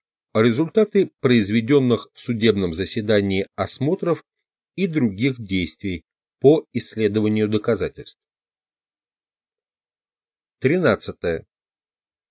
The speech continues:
Обстоятельства, которые участники уголовного судопроизводства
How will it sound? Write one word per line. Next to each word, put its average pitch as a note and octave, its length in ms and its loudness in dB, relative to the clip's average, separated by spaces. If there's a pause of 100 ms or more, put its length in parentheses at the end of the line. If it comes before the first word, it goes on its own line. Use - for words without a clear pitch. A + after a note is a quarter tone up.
(540)
Обстоятельства, C3+ 880 0
которые A2+ 720 2
участники A2+ 920 0
уголовного G2 640 2
судопроизводства F2+ 1120 -4